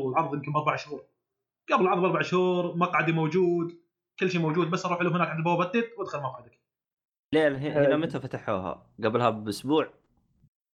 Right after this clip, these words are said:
Speaker 1: تقريبًا.
Speaker 3: آه، إيه، شيء، شيء كذي.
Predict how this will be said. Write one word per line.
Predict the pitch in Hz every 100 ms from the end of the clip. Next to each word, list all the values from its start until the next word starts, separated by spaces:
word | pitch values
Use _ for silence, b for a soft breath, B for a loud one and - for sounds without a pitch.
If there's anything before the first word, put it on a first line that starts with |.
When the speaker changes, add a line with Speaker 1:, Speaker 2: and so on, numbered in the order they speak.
| -
Speaker 1:
تقريبًا. | - - 180 127 113 - _ _ _ _ _ _ 226
Speaker 3:
آه، | 226
إيه، | 240 240 226 -
شيء، | 233 220
شيء | 220 220 202 -
كذي. | 175